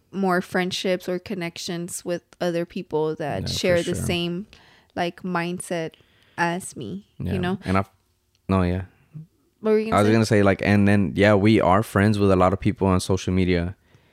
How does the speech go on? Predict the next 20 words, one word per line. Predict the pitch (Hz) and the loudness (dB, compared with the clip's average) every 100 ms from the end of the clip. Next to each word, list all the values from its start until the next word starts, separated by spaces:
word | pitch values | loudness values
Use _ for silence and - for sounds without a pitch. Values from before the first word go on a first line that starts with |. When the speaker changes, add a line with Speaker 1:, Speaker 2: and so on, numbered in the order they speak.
| _ _ - | _ _ -10
Speaker 2:
and | - 92 85 82 87 104 _ _ | -4 -2 0 -2 -4 -10 _ _
that | - 90 | -4 0
we | 95 | 2
can | 117 95 | 2 2
easily | 78 101 104 101 92 | 4 4 4 4 2
just, | 95 - | 0 0
like, | 90 90 - - _ _ _ _ | -2 -4 -6 -20 _ _ _ _
hang | - 98 90 | -2 2 4
out | 90 | 2
with | 67 90 92 | 2 2 0
or | 87 | -2
something, | 87 87 - 90 82 | -2 -6 -4 -4 -2
or, | 85 85 87 - _ _ - | -4 -4 -8 -12 _ _ -8
you | |
all | 95 | -6
right? | 104 175 _ | -6 -8 _
Speaker 1:
Yeah. | 175 214 202 - - - _ | -6 0 0 -2 -12 -20 _
Speaker 2:
Or, | 87 95 | 2 4
like, | 92 85 - - _ _ _ | 4 2 -2 -18 _ _ _
uh, | 87 85 78 | 0 2 2